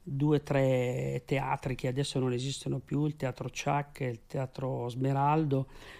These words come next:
dove i proprietari, i produttori, in particolare la famiglia Wexter, Leo Wexter, eh, portava tutte le star, le vedette europee, no?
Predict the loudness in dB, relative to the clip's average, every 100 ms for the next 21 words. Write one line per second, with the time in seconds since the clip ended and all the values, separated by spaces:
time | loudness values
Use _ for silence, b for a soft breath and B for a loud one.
0 | B 0 4 4 4 0 -2 -2 -2 -6
1 | -4 -4 -2 2 4 2 0 -4 -4 -4
2 | -6 0 4 6 4 2 -2 -4 -2 0
3 | 4 4 2 0 0 2 2 2 2 0
4 | -4 -4 -2 0 0 2 2 0 -2 -4
5 | -2 -2 -4 B B B B -6 -6 -6
6 | -10 -4 -2 -2 0 2 2 0 -6 -4
7 | 0 2 2 0 0 -2 0 4 6 4
8 | 2 0 0 0 2 0 0 0 2 2
9 | -2 0 2 4 2 -2 -10 -12 -8 -4
10 | -4